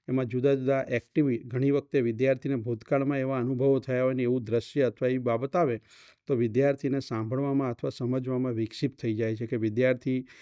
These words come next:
લાગણીસભર થઈ જતો હોય છે. તો એવી પરિસ્થિતિમાં એને કેવી રીતે સપોર્ટ કરી, એના પૂર્વગ્રહો, પૂર્વગ્રહ શબ્દને હું વાત કહું તો પૂર્વનો અનુભવ છે એના આધારે વિદ્યાર્થીએ એક ગાંઠ બાંધી લીધી હોય, બરોબર, અને પછી એવી અથવા એને મળતું કોઈ પણ વ્યક્તિ, વસ્તુ, ચિત્ર,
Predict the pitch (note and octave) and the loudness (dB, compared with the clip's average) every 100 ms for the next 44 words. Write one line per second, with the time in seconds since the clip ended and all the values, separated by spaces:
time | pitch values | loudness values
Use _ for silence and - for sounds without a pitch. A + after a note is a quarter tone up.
0 | - - A#2+ A2+ A#2+ D#3+ E3 D#3 C#3 C3 | -20 -6 -2 0 6 8 8 6 4 0
1 | B2 A2+ A#2 A2+ A2+ G#2+ A2 A#2+ - B2+ | -2 0 0 0 0 -2 -4 -8 -2 4
2 | C#3+ E3 D3+ D3 - C3+ C#3 C#3 C3+ C3+ | 4 6 4 2 0 -2 0 0 0 0
3 | C3 B2+ B2+ C#3 - A#2 - B2+ - B2 | 0 0 0 -2 -2 -4 -2 -4 -2 -2
4 | B2 B2+ B2+ B2 C3+ B2+ D3+ E3 C#3 B2 | -2 -2 -2 -2 -2 4 6 8 6 2
5 | G#2 - _ _ _ _ _ _ _ - | 0 -4 _ _ _ _ _ _ _ 2
6 | D3 F3 D#3+ E3+ - D3 D#3 D#3+ E3 D3+ | 6 6 8 6 6 4 6 6 8 6
7 | C3 C3+ - D#3 C#3 A#2+ C#3+ A2 - D3 | 6 2 2 2 2 2 2 2 2 2
8 | D3 E3 E3+ D#3+ C3+ C#3+ D3 D#3 D#3 D#3 | 6 8 8 6 4 4 8 6 6 4
9 | C#3 D3 C3 C#3+ D3 B2+ A#2+ C#3+ C#3 D3 | 4 2 4 6 6 4 4 4 4 2
10 | C#3+ C#3+ A#2+ A#2+ B2+ C3 B2+ C3+ D3+ C3+ | 4 4 2 0 0 0 4 6 6 6
11 | A#2 A2+ G#2 G#2 _ _ _ _ _ C3 | 2 0 -2 -6 _ _ _ _ _ 0
12 | D3 D3+ C#3 C#3 C3+ C#3 - C#3 C3 C3+ | 2 2 0 0 0 -2 0 0 4 6
13 | D3 D3+ C3+ B2 - C#3 C#3 C#3 B2 B2 | 6 6 2 -2 2 4 4 2 0 0
14 | D3 C#3 C3 C3 C#3 B2 A#2+ - - C3+ | -2 0 0 0 -2 -2 -2 -2 -2 0
15 | A#2+ A#2+ - C3+ - B2 - C3 | 0 -2 -4 -6 -4 -6 -2 0